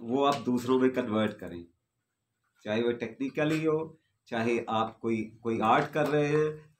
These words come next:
चाहे आप कोई स्पीक है, कुछ भी आपका कोई फन है, कोई इल्म है जो आपने हासिल किया है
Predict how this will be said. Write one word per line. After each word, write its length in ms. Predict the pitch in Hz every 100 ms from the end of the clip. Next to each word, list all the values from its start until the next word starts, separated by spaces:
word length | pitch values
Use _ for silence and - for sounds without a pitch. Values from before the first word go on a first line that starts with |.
| -
चाहे 300 | 117 117 110
आप 200 | 107 107 -
कोई 120 | 110
स्पीक 480 | 107 - 135 139 143
है, 360 | 143 147 147 - _ -
कुछ 240 | 240 240 185
भी 300 | 147 208 190
आपका 300 | 147 - 131
कोई 200 | 120 117 110
फन 260 | 104 95 95
है, 100 | 98
कोई 240 | 107 104
इल्म 220 | 123 123 98
है 340 | 92 - 110
जो 160 | 117 131
आपने 280 | - 156 131
हासिल 380 | 120 147 170
किया 240 | 160 170 175
है 220 | 180 -